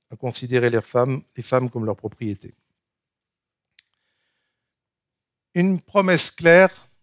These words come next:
faite à ces deux femmes, et dans les deux cas, une promesse de vie. Mais pour l'une comme pour l'autre, la promesse est mise à l'épreuve, et de manière aussi très différente. Et au départ,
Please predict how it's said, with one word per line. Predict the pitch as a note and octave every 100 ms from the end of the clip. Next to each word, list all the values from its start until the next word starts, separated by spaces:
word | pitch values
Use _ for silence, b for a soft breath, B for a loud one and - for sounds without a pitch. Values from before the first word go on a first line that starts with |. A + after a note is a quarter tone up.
| _
faite | - E3 D#3+
à |
ces | C3+ -
deux | C#3+ C3+
femmes, | - C3+ D#3 E3+ - _ _ _ _ _ _ _ _ -
et | D3+
dans | D#3
les | D3
deux | D3 F#3
cas, | D#3+ D3 E3+ - _ _ _ _
une | D3+
promesse | C3 E3 D3+ C#3
de | C#3
vie. | B2 A2 G2+ _ _ _ _ _ _ _ _ _ _ _ _ _ _ _ _ _ _ _ _ _ _ _ _ _ -
Mais | D#3
pour | A3
l'une | C4 C4+
comme | F#3 E3+
pour | E3+ D#3+
l'autre, | E3+ A3+ - - _ _ _ -
la | D3
promesse | - F3+ G#3+ D#3+
est |
mise | C#3 E3 E3
à |
l'épreuve, | D#3 C#3+ - C#3+ F3+ F3+ - _ _
et | D#3
de | C#3+
manière | C#3+ C#3+ D#3 D#3+ -
aussi | C#3 - D3 C3+
très | -
différente. | C3+ A#2+ - A2+ F#2+ G2+ - _ _ _ _ _ _ _ _ _ _ B B B B
Et | D#3+
au |
départ, | F3 F#3+ A#3 G3+ E3+